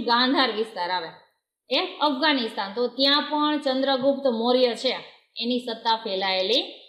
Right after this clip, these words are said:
હતી. આમ સમગ્ર ભારત પર મૌર્ય સામ્રાજ્યની સાર્વભૌમ સત્તા પ્રવર્તી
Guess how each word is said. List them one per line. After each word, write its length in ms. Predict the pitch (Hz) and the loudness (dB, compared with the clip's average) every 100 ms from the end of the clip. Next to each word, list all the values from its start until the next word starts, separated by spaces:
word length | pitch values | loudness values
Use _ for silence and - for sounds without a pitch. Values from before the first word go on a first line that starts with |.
| _ - | _ -10
હતી. 280 | 220 247 - | -2 0 0
આમ 160 | 240 202 | -2 -2
સમગ્ર 400 | 233 247 294 339 | -2 0 2 2
ભારત 300 | 302 277 269 | 2 0 0
પર 200 | 269 277 247 | -2 -2 -2
મૌર્ય 320 | 208 233 277 | 0 2 2
સામ્રાજ્યની 760 | 277 247 247 240 269 269 220 220 | 0 -4 -2 -2 -2 -2 -4 -4
સાર્વભૌમ 520 | 208 226 233 233 233 | -4 -2 -2 -2 -4
સત્તા 400 | 226 190 - 202 | -6 -8 -4 -4
પ્રવર્તી 520 | 196 180 180 180 269 | -2 -4 -4 0 -2